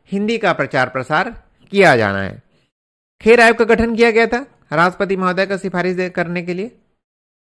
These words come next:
इकतीस जुलाई उन्नीस सौ छप्पन को, ये सभी परीक्षा के दृष्टिकोण से महत्वपूर्ण तथ्य हैं। इकतीस जुलाई उन्नीस सौ छप्पन को खेर आयोग ने अपना प्रतिवेदन राष्ट्रपति को प्रस्तुत किया। प्रतिवेदन मतलब रिपोर्ट।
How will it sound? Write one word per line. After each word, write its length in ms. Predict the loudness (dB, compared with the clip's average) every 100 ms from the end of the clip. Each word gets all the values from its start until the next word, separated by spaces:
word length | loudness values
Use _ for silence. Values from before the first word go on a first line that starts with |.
| _ _ _ _
इकतीस 360 | -4 -2 -2 -4
जुलाई 280 | 2 4 6
उन्नीस 300 | 4 2 2
सौ 80 | 0
छप्पन 460 | 0 0 2 2
को, 140 | 0 0
ये 180 | 0
सभी 220 | 2 0 2
परीक्षा 400 | 2 0 0 0
के 140 | 2
दृष्टिकोण 460 | 0 0 0 0 0
से 100 | -2
महत्वपूर्ण 460 | -2 -2 -4 -4
तथ्य 300 | -2 -2 -4
हैं। 240 | -8 -10 _ _ _ _ _ _ _ _ -6
इकतीस 340 | -4 -2 0
जुलाई 300 | 2 4 4
उन्नीस 260 | 2 0 0
सौ 100 | 0
छप्पन 400 | 0 0 -2 0
को 360 | -2 -2 -10 0
खेर 240 | 4 6
आयोग 340 | 6 4 2
ने 120 | 0 -2
अपना 280 | 0 0
प्रतिवेदन 580 | 2 0 0 -2 -2 0
राष्ट्रपति 560 | 2 2 2 -4 -6 -6
को 160 | -6
प्रस्तुत 480 | -8 -8 -10 -10 -10
किया। 180 | -6 -6
प्रतिवेदन 640 | -8 _ -6 -4 -2 -2 -4
मतलब 260 | -4 -2
रिपोर्ट। 480 | -2 -2 0 -2 -4